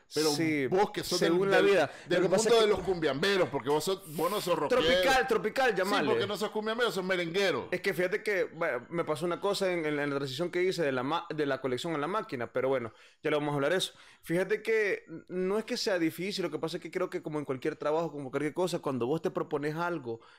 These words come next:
Speaker 2: y vos tenés una meta, sueño, objetivo bien claro, bien fijo a donde vos querés llegar, donde vos querés estar,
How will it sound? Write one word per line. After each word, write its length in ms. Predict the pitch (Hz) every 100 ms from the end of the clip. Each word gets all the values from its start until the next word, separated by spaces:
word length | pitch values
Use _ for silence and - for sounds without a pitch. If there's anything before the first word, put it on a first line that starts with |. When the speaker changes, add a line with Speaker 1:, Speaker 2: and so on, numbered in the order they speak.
| _
Speaker 2:
y 40 | 127
vos 140 | 139
tenés 180 | 160 160
una 160 | 160 139
meta, 560 | 139 160 165 131 117 113
sueño, 420 | - 143 147 127
objetivo 560 | 120 120 151 156 131
bien 240 | 113 143 139
claro, 320 | 143 143 135
bien 300 | 120 135 135
fijo 420 | - 156 180 147
a 60 | 120
donde 260 | 117 113
vos 140 | 110 123
querés 220 | 143 135
llegar, 340 | 117 123 143 135
donde 160 | 123
vos 160 | 117 120
querés 220 | 127 135
estar, 480 | 123 - 143 170